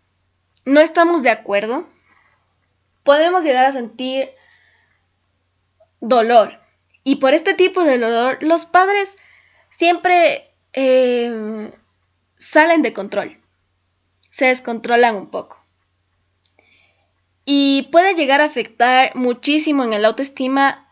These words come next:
de su niño o menores de dieciocho años. Está el maltrato físico. Es una acción no accidental de algún adulto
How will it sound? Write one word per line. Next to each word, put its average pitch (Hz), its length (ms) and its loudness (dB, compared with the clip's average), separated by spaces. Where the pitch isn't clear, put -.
de 220 580 -2
su 208 240 -12
niño 220 560 -10
o 247 500 -2
menores 214 880 -8
de 214 140 -10
dieciocho 226 560 -6
años. - 560 -20
Está 339 200 -2
el 440 80 2
maltrato 349 420 2
físico. 262 560 -8
Es 349 180 2
una 381 200 2
acción 359 540 0
no 330 320 6
accidental 208 720 -2
de 240 140 -4
algún 247 220 2
adulto 226 540 0